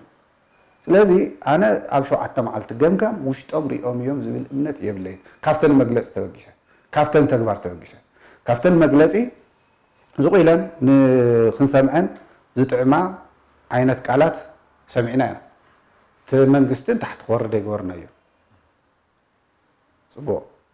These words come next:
ኣይገበርካዮን ከመይ ኢኻ ትገብሮ ግን? ከመይ ኢኻ እቲ መንግስትን ኣብ ታሕቲ ክወርድ ትገብሮ? ኣይገበርኩዎን ዝብል ገምጋም ኣይኮነን። እቲ ንኣይ ዘድልየኒ ወላ ይገ-፣ ኣይገ-፣ ይግበርዎ ይግበርዎ፣ ከመይ ገይሮም እዮም ግን ህዝቢ ዝወርዱ? ሕዚ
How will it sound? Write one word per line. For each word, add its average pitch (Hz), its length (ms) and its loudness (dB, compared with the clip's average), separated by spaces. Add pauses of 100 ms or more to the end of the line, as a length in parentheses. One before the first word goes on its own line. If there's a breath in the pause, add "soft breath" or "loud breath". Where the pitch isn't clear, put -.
(1080)
ኣይገበርካዮን 135 480 2
ከመይ 175 220 2
ኢኻ 135 120 0
ትገብሮ 117 360 0
ግን? 98 140 -14 (580)
ከመይ 160 180 4
ኢኻ 151 80 0
እቲ 139 140 0
መንግስትን 139 460 2
ኣብ 131 120 -2
ታሕቲ - 220 -16
ክወርድ 135 340 0
ትገብሮ? 107 320 -4 (760 loud breath)
ኣይገበርኩዎን 190 720 4
ዝብል 156 180 2
ገምጋም 147 320 4
ኣይኮነን። 131 320 2
እቲ 110 120 -8
ንኣይ 131 200 4
ዘድልየኒ 110 380 -2
ወላ 143 200 4
ይገ-፣ 165 280 4
ኣይገ-፣ 156 220 4 (260 loud breath)
ይግበርዎ 175 500 6
ይግበርዎ፣ 165 540 6
ከመይ 190 300 4
ገይሮም 160 260 6
እዮም 139 160 6
ግን 143 140 4
ህዝቢ 147 220 4
ዝወርዱ? 127 320 2 (1000)
ሕዚ 202 240 4